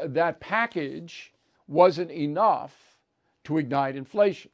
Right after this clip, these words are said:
All right, remember when he left, it was one point four.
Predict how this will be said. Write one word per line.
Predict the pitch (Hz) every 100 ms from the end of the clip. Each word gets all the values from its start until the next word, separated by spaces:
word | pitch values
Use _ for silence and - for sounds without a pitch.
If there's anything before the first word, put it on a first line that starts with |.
| _ _ _ _ _ _ _ _ -
All | 139
right, | 143 151 143
remember | 135 185 214 175
when | 160 151
he | 170
left, | 190 233 -
it | 170
was | 156 123
one | 123 117
point | - 127 143
four. | - 240 175